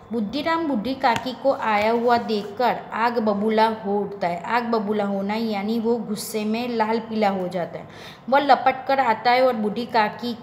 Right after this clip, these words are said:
को तेज दोनों हाथ पकड़कर उन्हें घसीटते हुए अंधेरी कोठरी में पटक आता है।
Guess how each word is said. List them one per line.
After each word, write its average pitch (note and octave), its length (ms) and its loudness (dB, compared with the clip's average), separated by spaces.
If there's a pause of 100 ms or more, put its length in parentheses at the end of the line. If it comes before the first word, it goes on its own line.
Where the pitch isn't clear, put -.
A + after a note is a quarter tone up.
को A#3+ 180 4 (400)
तेज C4 440 0
दोनों A#3 420 0
हाथ G#3 400 -4
पकड़कर B3 420 0
उन्हें A#3 560 0
घसीटते G#3+ 580 -2
हुए A#3+ 260 2
अंधेरी G#3+ 560 0
कोठरी G#3+ 420 -4
में A#3 260 -4
पटक A#3 320 -4
आता G3 400 0
है। E3+ 200 -4